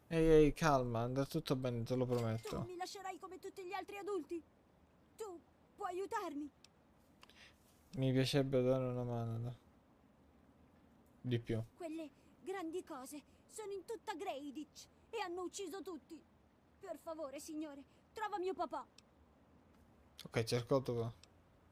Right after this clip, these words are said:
Speaker 2: Davvero? La mia casa è vicino al grande cartello e al vecchio ristorante.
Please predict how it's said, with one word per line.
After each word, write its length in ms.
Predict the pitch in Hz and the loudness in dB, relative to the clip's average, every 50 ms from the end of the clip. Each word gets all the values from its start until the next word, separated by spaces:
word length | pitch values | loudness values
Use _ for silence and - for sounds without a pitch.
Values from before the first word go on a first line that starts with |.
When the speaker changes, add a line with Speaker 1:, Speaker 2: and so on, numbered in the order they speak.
| _ - - - - - - - - - - - - - - - _ - - - _ - _ _ _ - _ _ _ - | _ -20 -20 -20 -20 -20 -20 -20 -20 -20 -20 -20 -20 -20 -20 -20 _ -20 -20 -20 _ -20 _ _ _ -20 _ _ _ -10
Speaker 2:
Davvero? 540 | 349 349 277 254 359 370 320 269 269 285 - - - - - - - - - | -10 -10 -8 -6 -6 -6 -6 -6 -8 -10 -14 -16 -20 -20 -20 -20 -20 -20 -16
La 120 | 262 277 285 | -10 -8 -8
mia 180 | 294 294 294 285 | -6 -8 -8 -8
casa 280 | - 359 359 - 302 | -8 -8 -8 -8 -8
è 80 | 247 240 | -10 -10
vicino 400 | 214 233 277 311 - 349 311 311 | -12 -12 -14 -12 -12 -10 -10 -10
al 80 | 285 269 | -10 -12
grande 320 | 233 - 320 330 302 311 | -12 -12 -10 -10 -12 -12
cartello 540 | - 277 269 - - 247 214 220 226 233 240 | -14 -16 -18 -16 -16 -14 -14 -12 -12 -10 -10
e 100 | 262 262 | -8 -8
al 140 | 277 294 247 | -8 -8 -8
vecchio 260 | 330 370 - - 359 | -10 -10 -10 -10 -10
ristorante. 640 | 311 311 - - 294 269 247 185 190 202 - 214 | -10 -12 -12 -14 -16 -16 -16 -16 -18 -20 -20 -20